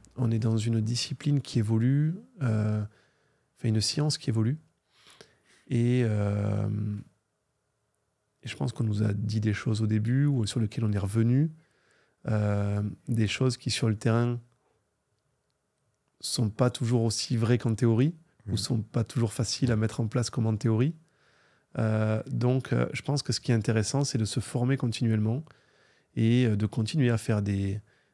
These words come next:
Speaker 1: des formations, que ce soit, euh, de temps en temps, enfin, des, des choses organisées peut-être par, soit par des fédérations, mais aussi beaucoup les diplômes universitaires. Euh, il y a des diplômes universitaires très intéressants, euh, soit généraux dans la prépa physique, soit aussi par sport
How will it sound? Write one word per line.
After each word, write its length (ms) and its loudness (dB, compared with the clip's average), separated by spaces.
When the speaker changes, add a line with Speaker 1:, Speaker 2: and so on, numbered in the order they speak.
Speaker 1:
des 140 0
formations, 600 -2
que 60 -4
ce 80 -4
soit, 380 0
euh, 160 -4
de 60 -4
temps 240 -4
en 100 -4
temps, 180 -2
enfin, 220 -4
des, 180 -4
des 100 -6
choses 380 -6
organisées 540 0
peut-être 260 -4
par, 240 -4
soit 140 -4
par 120 -4
des 80 -2
fédérations, 500 -2
mais 80 0
aussi 220 -2
beaucoup 260 -2
les 160 2
diplômes 280 -2
universitaires. 560 -2
Euh, 180 0
il 80 0
y 20 0
a 40 -2
des 60 -2
diplômes 280 -2
universitaires 340 -4
très 200 -2
intéressants, 520 -2
euh, 520 -2
soit 220 0
généraux 360 2
dans 60 2
la 80 0
prépa 240 -2
physique, 380 -4
soit 260 -2
aussi 260 -2
par 220 -4
sport 380 -4